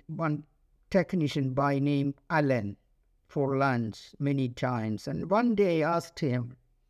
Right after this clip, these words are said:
"How is that there is so much harmony between employers and employees, and what is the magical formula for this happy coexistence?" This is totally in contrast to the situation in our country, where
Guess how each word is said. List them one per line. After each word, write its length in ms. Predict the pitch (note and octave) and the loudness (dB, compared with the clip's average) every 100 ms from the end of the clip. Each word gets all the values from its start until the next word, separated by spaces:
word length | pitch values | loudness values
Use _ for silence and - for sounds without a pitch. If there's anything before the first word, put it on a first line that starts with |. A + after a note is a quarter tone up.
| _ _ _ - | _ _ _ 0
"How 160 | C4 | 2
is 200 | C#4+ B3+ | 2 -2
that 340 | - G#3 G3 D#3 | 2 4 4 2
there 160 | F3 | 0
is 100 | E3+ | 0
so 260 | - - A3+ | -4 -2 0
much 280 | G#3+ F#3+ - | 0 -2 -10
harmony 720 | - G3+ F#3 F#3 D3+ D3 C3 | -2 2 4 2 0 2 0
between 400 | C3 D3 D3 D3 | 0 -2 -2 0
employers 760 | D#3 C#3+ D#3 D3+ E3+ F3+ F3 D3 | -2 -2 0 0 2 0 0 0
and 160 | C#3+ | 0
employees, 760 | D3 C#3 C#3 C#3 C#3 E3+ D3+ - _ _ _ _ | 0 0 -2 -2 -2 -4 -4 -12 _ _ _ _
and 240 | G#3+ A#3 | 0 4
what 220 | G#3 A3 | 2 2
is 180 | A3+ C#4 _ | 0 -4 _
the 80 | F3+ | -4
magical 880 | E3 E3 G3+ G3 - - - E3 D3 | 0 2 2 0 -4 -6 0 0 -2
formula 920 | - E3 E3 D3+ C#3+ B2+ A#2+ A#2+ - _ | -4 0 2 4 2 2 0 -2 -8 _
for 240 | - D3 | -2 -2
this 300 | B2+ C#3 C3 | 0 -2 -4
happy 580 | - C#3+ C#3 - C#3 A#2+ - | -2 0 0 -2 -4 -4 -8
coexistence?" 1200 | - C3+ B2+ B2 B2+ - B2+ G#2+ - G#2 - - _ _ _ _ _ _ _ | -4 0 0 0 -2 -4 -6 -6 -8 -12 -12 -20 _ _ _ _ _ _ _
This 260 | G#3 A#3+ G#3 | 0 0 0
is 220 | F3+ - | -4 -8
totally 580 | - B3 C#4 - G#3 F#3+ | 2 4 4 2 2 2
in 140 | F3 | 0
contrast 680 | - F3+ E3 F#3+ F#3 F3+ - | 0 0 0 2 2 2 -2
to 40 | |
the 160 | D#3+ D3 | 0 0
situation 760 | - F#3 - C#3+ D3 - C#3 G2 | 0 -4 -2 0 0 0 -4 -2
in 200 | B2+ C#3+ | 0 0
our 200 | C3 C3 | 0 -4
country, 640 | - C3+ B2+ A#2+ B2 A#2 | -2 0 0 -2 -6 -6
where 320 | A2+ C3 C3 | -4 -2 -2